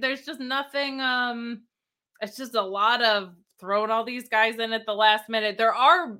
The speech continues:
more that have been announced already for the men before this, but just, just feels,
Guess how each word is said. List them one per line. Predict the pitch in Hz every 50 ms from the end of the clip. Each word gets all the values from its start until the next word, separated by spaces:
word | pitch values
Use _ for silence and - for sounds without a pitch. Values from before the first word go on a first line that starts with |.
| _ -
more | 233 233 262 269 254
that | 240 240 214
have | 220 226 214
been | 220 208
announced | 208 202 196 202 196 196 190 - - 196
already | 180 180 190 202 202 190 185
for | 190 - 185
the | 175 175
men | 165 170 165 175 175 170
before | 175 - - 240 262 247
this, | 220 190 185 185 180 - - _ _ _ _ _ _ _ _ _
but | 214 202 196 185 - - - 214
just, | 202 277 285 294 - - - - - - _ _ _ _ _ _ _ 233 208
just | - 226 247 262 254 - - -
feels, | - 269 262 262 269 269 269 285 294 285 262 - -